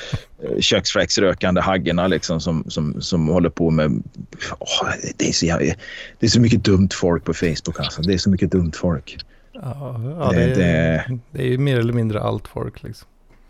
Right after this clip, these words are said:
Speaker 1: Ja, men det, det, det känns som att andelen dumt, kor-, dumma, korkade människor på Facebook, i alla fall de som skriver, speciellt då på tidningar, S V T och så vidare,
Speaker 2: Mm.
Speaker 1: att den andelen är lite högre nu. Alltså, så att säga,
Speaker 2: <laughs>
Speaker 1: vanliga människor som,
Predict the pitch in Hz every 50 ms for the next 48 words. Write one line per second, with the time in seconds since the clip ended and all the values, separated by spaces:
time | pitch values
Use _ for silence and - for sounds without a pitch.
0 | _ _ - _ - - _ _ _ - - - - - - - - - - _
1 | _ _ _ - - - - - - - - 135 143 143 143 156 135 123 147 147
2 | 143 135 123 147 143 135 120 - 156 139 127 117 - 135 127 127 120 117 - -
3 | 139 135 131 123 110 117 113 110 113 113 113 107 95 - 120 123 120 123 113 -
4 | - - - _ - - - 123 117 - - 110 107 127 123 113 104 101 95 -
5 | 113 110 95 - - 98 101 98 107 101 92 85 - - 87 - 85 - - 95
6 | 90 - - 87 82 - 92 98 101 92 107 101 95 98 95 90 - - 92 -
7 | - 98 87 85 82 90 98 90 - - - 92 87 107 98 87 82 - 90 -
8 | 87 82 - 101 92 90 85 76 76 73 80 87 90 - - - - 85 80 -
9 | - 80 73 76 - 82 82 82 67 67 71 71 69 - - - - - - -
10 | - - _ _ - 123 110 101 95 98 - 104 101 - - 110 101 98 98 95
11 | - - 110 113 113 107 101 90 95 92 90 95 98 98 95 101 98 90 95 90
12 | 101 98 92 98 120 117 104 87 80 90 85 - 98 92 - - - 120 104 92
13 | - - 71 71 71 127 117 110 98 95 110 120 123 117 98 85 80 - 95 90
14 | 85 - 98 95 90 82